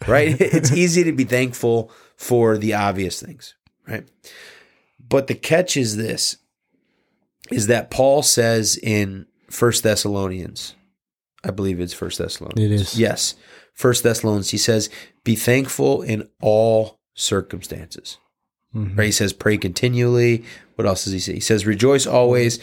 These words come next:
Speaker 1: pray continually, and give thanks in all circumstances, for this is God's will for you in Christ Jesus."
Speaker 2: Hmm.
Speaker 1: So when he says all, the question would be, well, how can I be thankful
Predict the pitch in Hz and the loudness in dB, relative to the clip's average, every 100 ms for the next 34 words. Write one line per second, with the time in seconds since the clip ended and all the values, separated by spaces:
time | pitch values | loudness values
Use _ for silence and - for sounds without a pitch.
0 | - - - 123 123 120 104 113 107 107 | -16 -20 0 2 2 0 0 0 0 0
1 | 101 101 98 - - _ 101 92 104 98 | 0 0 -2 -8 -20 _ -8 0 0 0
2 | 104 101 95 - - 104 - _ 117 127 | 0 0 -2 -6 -6 -10 -10 _ 2 2
3 | 131 - 110 101 95 90 95 95 - 95 | 2 0 -2 -2 -6 -6 -6 -6 -6 -10
4 | - 98 98 - 90 92 92 90 107 85 | -6 -2 -2 -2 -2 -2 -2 -4 -10 -8
5 | 87 90 85 85 - 82 - 80 - - | -4 -4 -4 -8 -12 -12 -12 -14 -16 -18
6 | - _ _ _ _ _ - 113 98 _ | -20 _ _ _ _ _ -6 -6 -6 _
7 | _ _ - 180 226 262 - 175 165 127 | _ _ -4 0 0 0 0 0 0 -2
8 | 139 151 143 110 101 110 120 _ _ _ | 2 4 4 2 -4 -8 -14 _ _ _
9 | _ _ _ _ - 127 131 170 180 180 | _ _ _ _ -6 -4 -2 0 2 0
10 | 156 127 117 110 107 110 110 _ _ _ | -2 -4 -4 -4 -4 -6 -10 _ _ _
11 | _ 135 - - 143 156 180 185 147 135 | _ -2 0 -2 2 4 2 0 -2 -2
12 | 139 123 113 - 120 104 - 95 92 92 | -4 -4 -6 -2 -4 -4 -8 -8 -8 -12